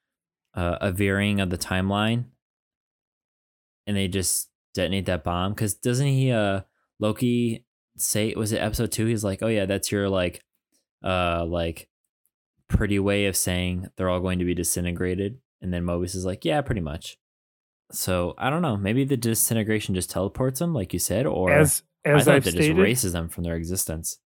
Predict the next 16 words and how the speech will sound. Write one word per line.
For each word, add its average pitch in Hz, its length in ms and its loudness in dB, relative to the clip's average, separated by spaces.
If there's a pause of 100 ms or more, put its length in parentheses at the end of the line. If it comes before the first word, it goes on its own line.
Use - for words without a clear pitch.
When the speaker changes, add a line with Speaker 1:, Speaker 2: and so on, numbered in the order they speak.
(160)
Speaker 2:
as 147 220 6
I've 131 160 4
stated, 151 460 4
I 151 100 4
don't 156 220 4
know 151 100 2
what's 117 160 -4
happening 120 360 -4
in 113 100 -8
the 110 80 -12
show, 127 360 -2 (320)
and 139 340 2
I'm 139 140 2
doing 151 220 6
my 151 120 4
best. - 380 -2